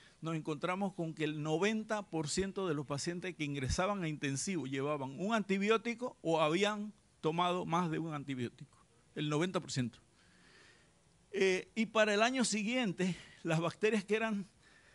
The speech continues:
sensibles, aquí se las pongo, este era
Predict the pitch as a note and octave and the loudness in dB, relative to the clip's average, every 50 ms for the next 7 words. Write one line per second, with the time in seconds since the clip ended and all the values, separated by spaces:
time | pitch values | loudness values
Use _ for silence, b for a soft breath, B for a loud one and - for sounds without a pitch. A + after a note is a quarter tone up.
0 | B B - - F#3 F3 E3+ E3+ - - - C4 B3 G3 F3 F3+ G#3 B3 A3 - | B B 0 2 2 4 4 2 2 2 4 4 6 6 6 4 4 2 0 -2
1 | - - B B B B B B B - G#3+ - - F3 E3 - F3 E3 D#3 B2 | -6 -12 B B B B B B B -16 -16 -10 -8 -6 -4 -2 -2 -2 -4 -4
2 | - - G3 G3+ G#3 G3+ A3 A#3+ A3+ - b b b b b b b b b b | -4 -4 -4 -2 -2 -4 -6 -6 -8 -12 b b b b b b b b b b
3 | b - D#3 - - F3 F3 F3 F3+ F#3 F3 - | b -14 -14 -8 -6 -4 -2 0 -2 -2 -4 -6